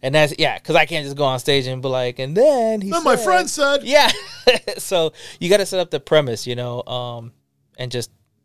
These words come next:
Speaker 1: you know, take 'em through a story. You know, Steve Trevino gave me that devi-, that advice. Um, and he's like,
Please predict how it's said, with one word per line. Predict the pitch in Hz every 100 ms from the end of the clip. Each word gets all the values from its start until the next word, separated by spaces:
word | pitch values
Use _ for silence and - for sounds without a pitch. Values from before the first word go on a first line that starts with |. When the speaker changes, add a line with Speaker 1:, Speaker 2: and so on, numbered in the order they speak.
| _ _ _
Speaker 1:
you | 139
know, | 110
take | - 139
'em | 131
through | 123 123 120 _ _
a | -
story. | - 143 135 110 127
You |
know, | 110 110
Steve | - 135
Trevino | - 120 123 110
gave | 113 107
me | 107
that | 107 -
devi-, | 117 107 - _
that | 120 110 _ _ -
advice. | 110 110 101 - _ _ _ _ _
Um, | 123 113 117 117 117 _ _
and | 123 117
he's | 113
like, | 107